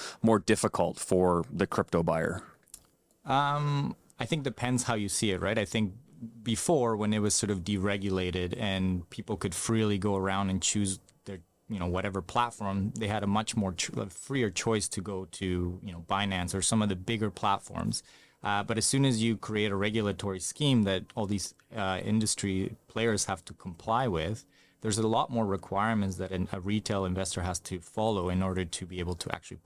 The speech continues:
Speaker 2: purchase the crypto asset. So individuals might find it frustrating that they're being asked a gazillion questions just to even open an account on, you know,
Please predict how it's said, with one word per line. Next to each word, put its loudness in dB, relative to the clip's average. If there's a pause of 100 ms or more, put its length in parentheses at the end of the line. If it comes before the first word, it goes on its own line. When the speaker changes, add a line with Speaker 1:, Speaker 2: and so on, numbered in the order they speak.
Speaker 2:
purchase -4
the -6
crypto -14
asset. -12
So -2 (480)
individuals 0
might 0
find 0
it -8
frustrating 2
that 2
they're 0
being 2
asked -4 (120)
a -2
gazillion 0
questions -2 (100)
just 0
to 0
even 2
open -2
an 0
account -4
on, -2
you -10
know, -14